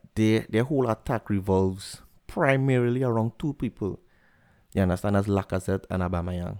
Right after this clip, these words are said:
So without him now, Pepe might have to step up. Most likely, Ozil will start again. So we have to be, I'm not talking about we as in the Chelsea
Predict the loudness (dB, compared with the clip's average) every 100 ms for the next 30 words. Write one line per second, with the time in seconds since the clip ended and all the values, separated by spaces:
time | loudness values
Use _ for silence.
0 | -8 -4 -2 0 -2 -2 -4 -2 -2 -4
1 | -8 _ _ _ _ _ -4 -4 -2 -2
2 | -2 -4 -6 -8 -8 -10 -8 -10 -12 _
3 | -6 -4 -4 -4 -4 -4 -4 -2 -4 -6
4 | -8 -8 -6 -6 -6 -8 _ -20 -20 -20
5 | -4 2 2 2 -8 -10 -2 0 2 -2
6 | -2 -2 0 2 0 -2 -8 _ _ _
7 | _ _ _ -4 -2 0 0 0 0 0
8 | 0 0 0 -2 -6 -4 -2 -2 -2 -8
9 | -8